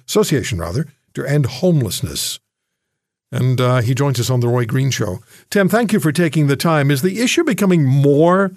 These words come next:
difficult? Is it become, homelessness becoming more of a national concern than it might have been the last time you and I talked?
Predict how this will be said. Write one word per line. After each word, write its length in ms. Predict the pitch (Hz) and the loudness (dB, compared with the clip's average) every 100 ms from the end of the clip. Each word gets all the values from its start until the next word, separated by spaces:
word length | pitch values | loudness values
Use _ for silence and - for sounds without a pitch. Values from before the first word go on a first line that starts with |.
| _ _ _ - 120 | _ _ _ -10 0
difficult? 600 | 151 151 165 175 196 175 | 0 0 -2 2 2 0
Is 140 | 143 139 | 0 0
it 60 | |
become, 280 | 143 185 165 | 0 0 0
homelessness 480 | 127 175 190 - 180 | 0 0 0 0 -2
becoming 420 | 160 165 160 131 - _ _ | 0 0 0 -2 -8 _ _
more 420 | 143 131 151 185 | 2 4 4 4
of 140 | 170 139 | 2 2
a 40 | |
national 720 | 135 143 160 - 160 156 147 - _ _ _ | 2 0 0 0 2 2 -2 -10 _ _ _
concern 580 | 147 127 156 165 180 151 | -4 0 0 2 4 4
than 140 | 135 | 2
it 100 | 127 117 - - | 0 -4 -10 -2
might 180 | 143 156 | 0 2
have 60 | |
been 100 | 156 | 2
the 80 | 147 | 2
last 220 | 131 175 | 0 0
time 180 | - 185 | 2 2
you 100 | 185 | 2
and 100 | 196 | 2
I 80 | 196 | 0
talked? 360 | 196 208 - | -2 -6 -10